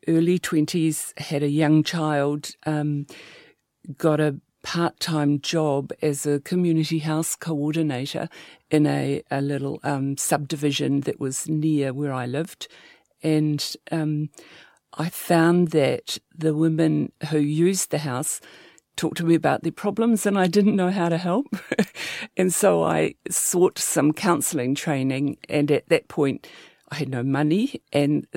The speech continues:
so the only kind of free training was to train as a marriage guidance counsellor. And I was really fortunate. They had a very vigorous selection process, and I was fortunate to be selected. And I was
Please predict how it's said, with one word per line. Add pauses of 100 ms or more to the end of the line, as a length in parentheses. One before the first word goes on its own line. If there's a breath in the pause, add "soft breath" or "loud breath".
so
the
only
kind
of (180)
free
training (380 loud breath)
was
to
train
as
a
marriage
guidance
counsellor. (100)
And (380 loud breath)
I
was
really
fortunate.
They
had
a
very
vigorous (200 soft breath)
selection
process,
and
I
was
fortunate
to
be
selected. (640 loud breath)
And
I
was